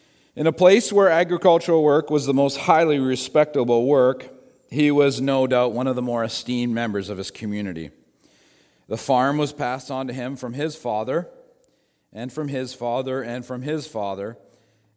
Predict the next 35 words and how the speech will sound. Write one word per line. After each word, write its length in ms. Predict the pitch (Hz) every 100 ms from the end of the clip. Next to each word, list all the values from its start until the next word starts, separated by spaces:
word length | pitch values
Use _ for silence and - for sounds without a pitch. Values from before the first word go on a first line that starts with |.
| _
but 460 | 107 101 - 143 135
it 140 | 135
had 160 | 139 135
been 140 | 143
no 140 | 139 120
picnic. 520 | 139 123 110 87 - _ _ _ _ _ _ _ _ _ _
He 120 | 147
had 100 | 160
worked 280 | 151 175 170
the 100 | 190
land 320 | 175 165 170
for 180 | 151 165
over 220 | 160 160
forty 360 | 156 160 160 135
years, 520 | 143 156 160 147 - _ _ _ _ _
weathered 340 | - 139 151 139
some 180 | 135
serious 540 | 117 - 180 170 156 143
famines 460 | 131 135 135 131
and 140 | 117 117
droughts, 640 | 110 123 123 120 - - _ _ _ _
and 100 | -
even 260 | 117 131 110
a 40 |
few 300 | 98 107 107
wars. 560 | 98 90 82 80 - - _ _ _ _ _ _ _ _ _ _ _ _
He 160 | -
had 100 | 110
acres 420 | 104 107 104 123 117
of 160 | 101
beautiful 380 | 87 110 113 127
barley 500 | 110 98 98 104 107
and 140 | 107
wheat 220 | 90 98 92
fields, 640 | - 101 104 104 104 -